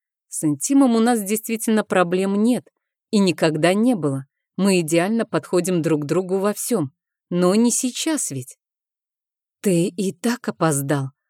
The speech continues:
упираясь ладонями в его широкие плечи. "Бегом, собирайся". "Мы быстро". Перехватив меня под рёб-, под ре-, ребром... рёбрами. Перехватив меня под рёбрами, усаживает на столешницу.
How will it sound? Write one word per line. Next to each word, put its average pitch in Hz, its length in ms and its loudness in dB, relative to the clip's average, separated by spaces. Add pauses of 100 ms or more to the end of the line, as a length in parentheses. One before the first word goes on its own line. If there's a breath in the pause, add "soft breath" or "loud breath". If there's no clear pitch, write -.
упираясь 160 560 0
ладонями 165 640 0
в 156 60 2
его 156 240 0
широкие 156 500 -2
плечи. 143 500 -4 (340)
"Бегом, 190 520 0
собирайся". 175 840 -2 (640)
"Мы 160 280 2
быстро". 135 600 -4 (360)
Перехватив 151 580 -2
меня 214 280 0
под 170 260 0
рёб-, 220 440 0
под 165 180 -2
ре-, 165 200 -2
ребром... 165 640 -6 (280)
рёбрами. 170 640 -8 (920)
Перехватив 180 640 -2
меня 190 300 0
под 156 220 -2
рёбрами, 202 460 0
усаживает 233 600 -2
на 208 100 0
столешницу. 147 920 -2